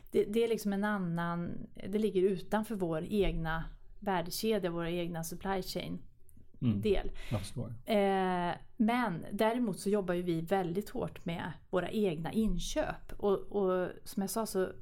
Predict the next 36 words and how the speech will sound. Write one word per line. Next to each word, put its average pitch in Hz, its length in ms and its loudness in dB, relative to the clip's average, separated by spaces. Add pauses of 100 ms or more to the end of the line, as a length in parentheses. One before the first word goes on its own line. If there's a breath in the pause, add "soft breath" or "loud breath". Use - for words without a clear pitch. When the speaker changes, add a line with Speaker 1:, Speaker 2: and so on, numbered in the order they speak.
Speaker 1:
försöker 190 280 -4
vi 196 80 2
alltid 185 280 0
handla 180 340 -2
så - 120 -2
nära 160 240 -2
källan 180 380 2
som - 140 -2
möjligt. 214 380 0
Vi 185 40 0
handlar 170 300 -2
direkt 170 460 -4
ifrån 190 240 0
odlarländerna. 170 760 2 (640 loud breath)
Vi - 60 -16
kan 185 160 2
omöjligt 165 380 0
handla 160 240 -2
direkt 185 420 0
ifrån 180 200 -2
varje 170 240 2
bonde, 185 520 4
men 208 120 2
ibland 185 360 2
är 226 80 2
det 190 60 2
ju 170 60 2
det 165 160 0
också - 400 -4
när 247 140 2
det 175 80 -2
är 165 80 -4
specialkaffe 170 760 -4
och 226 60 -4
så. - 220 -4
Men, 196 300 0